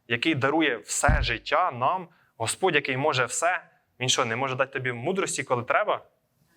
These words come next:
Написано, хто потребує мудрості, просіть мудрості.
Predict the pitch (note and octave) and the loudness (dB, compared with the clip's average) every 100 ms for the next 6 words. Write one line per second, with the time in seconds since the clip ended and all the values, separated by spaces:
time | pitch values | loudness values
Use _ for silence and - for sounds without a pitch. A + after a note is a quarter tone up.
0 | _ A#2 B2 F3 E3+ C#3+ C3 A#2+ - E3 | _ 0 4 2 2 0 0 -2 0 2
1 | C#3+ G#2+ - B2 B2+ D3 A#3 G3+ F#3+ F3 | 2 -2 -4 -2 0 2 0 0 -2 -2
2 | E3 - C#3+ - _ _ D3+ G#3+ - G#2 | -2 -6 -14 -16 _ _ 2 2 2 -2
3 | - F#2+ F#2 F#2+ - | -4 -10 -10 -12 -16